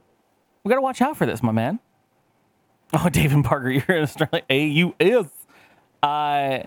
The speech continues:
yeah, no, weird, crazy as hell. Uh, apparently, though, um, which, this is what freaks me out the most about it, and, and I think probably where the bit lies in this story. They don't know where the man went after the test.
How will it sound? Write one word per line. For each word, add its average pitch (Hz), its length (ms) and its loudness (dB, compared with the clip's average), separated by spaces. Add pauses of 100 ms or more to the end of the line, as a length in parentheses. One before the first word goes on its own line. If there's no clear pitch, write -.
yeah, 226 260 0
no, 208 180 2
weird, 185 280 0
crazy 196 280 2
as 180 80 2
hell. 156 300 0
Uh, 131 640 0
apparently, 170 500 0
though, 127 460 2 (840)
um, 131 400 0
which, 165 300 0 (440)
this 220 220 2
is 233 160 2
what 175 260 0
freaks 240 340 -4
me 214 140 2
out 190 140 0
the 156 80 0
most 160 240 -2
about 131 140 -2
it, 131 80 0
and, 131 100 2
and 143 200 2
I 143 260 -2
think 151 260 -2
probably 160 260 0
where 135 220 0
the 123 100 0
bit 131 320 0
lies 120 420 -2
in 120 200 2
this 113 180 0
story. 110 580 -4 (1900)
They 147 200 2
don't 160 380 2
know 247 100 0
where 220 180 -2
the 185 100 0
man 156 340 0
went 131 320 0
after 120 320 -4
the 107 140 -4
test. - 640 -10